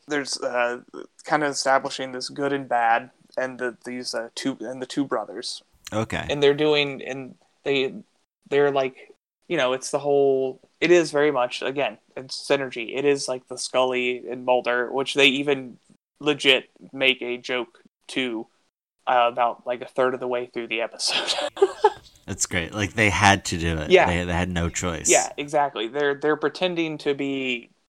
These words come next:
Speaker 1: uh, F B I agents, and they, they happen by two actual, uh, agents, and of course, you know, reference them. <laughs> Um,
Speaker 2: That's really great.
Speaker 1: as well as, like, one of the main,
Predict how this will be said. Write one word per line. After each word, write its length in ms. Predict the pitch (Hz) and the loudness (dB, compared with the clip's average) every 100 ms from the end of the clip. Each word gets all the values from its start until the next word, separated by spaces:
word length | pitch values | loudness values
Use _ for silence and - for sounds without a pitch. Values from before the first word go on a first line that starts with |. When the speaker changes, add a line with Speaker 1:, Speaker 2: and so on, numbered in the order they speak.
| _ - | _ -4
Speaker 1:
uh, 480 | 127 127 120 117 113 _ _ _ - | 0 0 0 -4 -10 _ _ _ -8
F 240 | 139 139 - | -8 -8 0
B 140 | 139 | 6
I 120 | 131 | 6
agents, 640 | 131 120 117 113 113 110 - | 6 0 -6 -8 -8 -10 -6
and 160 | 135 131 | -4 0
they, 220 | 127 131 | 2 2
they 200 | 120 131 | 0 -4
happen 400 | - 139 - 131 | 2 2 2 -2
by 460 | 131 127 123 123 123 | 6 8 8 4 -2
two 460 | - 135 123 113 - | -6 -4 -4 -8 -6
actual, 560 | 127 143 - 131 117 113 | 0 0 0 -4 -4 -4
uh, 100 | 120 - | -6 -6
agents, 500 | 127 123 123 120 - | -8 -6 -6 -6 -8
and 160 | 120 127 | -6 -8
of 100 | - | -10
course, 520 | - 127 123 - - | 0 0 0 -8 -10
you 80 | 123 | -10
know, 240 | 110 110 - _ _ _ _ - | -8 -8 -10 _ _ _ _ 2
reference 480 | 139 139 131 123 - | 4 4 0 -4 -6
them. 240 | 123 113 208 - - - - | -2 -2 -2 -8 -10 -6 2
<laughs> 80 | 370 - _ _ _ _ _ _ _ _ - | 2 2 _ _ _ _ _ _ _ _ -2
Um, 280 | 139 127 117 | 2 2 0
Speaker 2:
That's 180 | 95 - | -4 -4
really 220 | 87 82 | -2 -2
great. 300 | 80 82 82 _ - | -4 -4 -6 _ 0
Speaker 1:
as 180 | 160 156 | 0 4
well 240 | 160 170 | 2 4
as, 160 | 165 156 | 2 2
like, 160 | 147 | 0
one 160 | 143 143 | 2 -2
of 100 | 143 | -2
the 100 | 143 | -4
main, 480 | 135 139 139 139 127 | -2 -2 -4 -6 -14